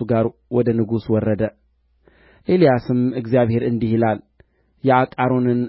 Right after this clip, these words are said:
አምላክ ብዔልዜቡልን ትጠይቅ ዘንድ መልእክተኞችን ልከሃልና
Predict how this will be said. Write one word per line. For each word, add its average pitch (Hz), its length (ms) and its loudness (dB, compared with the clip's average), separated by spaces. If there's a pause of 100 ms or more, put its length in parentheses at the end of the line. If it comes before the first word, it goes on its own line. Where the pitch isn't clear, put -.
አምላክ 120 500 0
ብዔልዜቡልን 117 800 -2
ትጠይቅ 117 460 -4
ዘንድ 110 280 -2 (320)
መልእክተኞችን 123 800 0
ልከሃልና 120 560 0